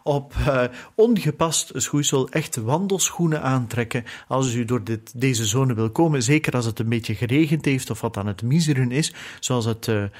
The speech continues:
tijdens onze tocht het geval was, wel, dan wordt het echt een groot modderbad. Nog leuk om door te lopen, maar toch met aangepast schoeisel als het kan. Je vindt op de hellingen en de hoger gelegen delen heel wat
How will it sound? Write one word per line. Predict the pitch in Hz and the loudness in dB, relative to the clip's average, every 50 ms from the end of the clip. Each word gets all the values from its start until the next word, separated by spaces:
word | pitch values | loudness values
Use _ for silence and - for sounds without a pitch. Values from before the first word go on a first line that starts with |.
| - - _ | -20 -8 _
tijdens | - 139 135 120 120 110 - - | 0 2 2 2 0 -2 -2 0
onze | - 196 208 202 165 156 | 2 2 4 4 2 2
tocht | - - 185 - - | 2 0 -2 -2 -2
het | - 139 - | -6 -6 -6
geval | - 139 113 131 127 123 | -4 -4 -2 -2 -2 0
was, | 120 117 113 - - - - - - - | 0 0 0 -2 -4 -8 -12 -20 -10 -4
wel, | - 127 127 123 120 123 - | -2 0 2 2 0 0 -2
dan | 127 123 117 113 | -2 -2 0 -2
wordt | 127 127 - | -2 -4 -4
het | 117 - | -6 -6
echt | - 117 104 - | -6 -8 -8 -6
een | - 113 107 | -6 -6 -4
groot | 98 - 127 127 123 127 - | -2 -2 -2 -2 -2 -4 -6
modderbad. | - 120 113 110 139 139 131 113 110 101 120 113 110 - - - - - - - - - - _ | -6 -4 -2 0 0 0 0 -2 -2 -2 -2 -2 -4 -4 -8 -10 -12 -14 -18 -18 -20 -20 -16 _
Nog | - 151 196 226 - - | 2 4 4 4 4 6
leuk | 165 175 220 226 220 - | 6 8 8 6 6 2
om | 175 160 165 | 2 4 4
door | 156 170 156 - | 4 4 2 2
te | - 151 139 | 0 0 2
lopen, | 135 131 127 - - 123 120 120 - | 2 2 2 0 -2 -4 -4 -4 -4
maar | - 120 110 104 - | -2 -2 -2 -2 0
toch | - 156 147 - - - - - - - - _ _ | 2 2 2 2 0 -8 -10 -16 -20 -20 -20 _ _
met | - 143 143 131 - - - | -2 -2 -2 -2 -6 -10 -6
aangepast | 120 120 113 107 98 107 110 - 101 - - - - | -4 -4 -2 -4 -4 -6 -8 -8 -8 -8 -10 -12 -12
schoeisel | - - - - - 160 151 - - 123 113 110 - | -14 -14 -8 -2 0 0 0 0 0 -2 -4 -4 -6
als | - 104 101 | -10 -12 -12
het | - - - | -12 -12 -12
kan. | - - - - - _ _ _ _ _ _ _ _ _ _ _ _ _ _ _ _ | -12 -12 -12 -12 -16 _ _ _ _ _ _ _ _ _ _ _ _ _ _ _ _
Je | - 165 156 | 2 4 6
vindt | 139 220 247 240 | 6 6 6 4
op | 190 160 151 139 | 4 4 4 4
de | 131 147 | 4 4
hellingen | 135 110 98 143 139 147 165 208 247 262 254 208 | 4 6 4 4 4 4 4 4 4 4 2 2
en | - 135 135 135 127 | 2 4 4 4 4
de | 120 131 127 120 120 | 4 4 4 4 2
hoger | - 107 98 127 165 196 175 196 170 143 | -2 -2 0 2 2 2 4 2 2 2
gelegen | - 135 127 131 131 120 - 120 120 113 110 | 2 0 2 2 2 0 0 -2 -2 -2 0
delen | 101 123 113 120 143 185 214 190 175 - | 0 0 2 2 4 4 2 2 0 0
heel | - 107 147 190 214 185 | 0 2 2 4 4 2
wat | 143 139 135 - - - | 2 0 0 -2 -8 -14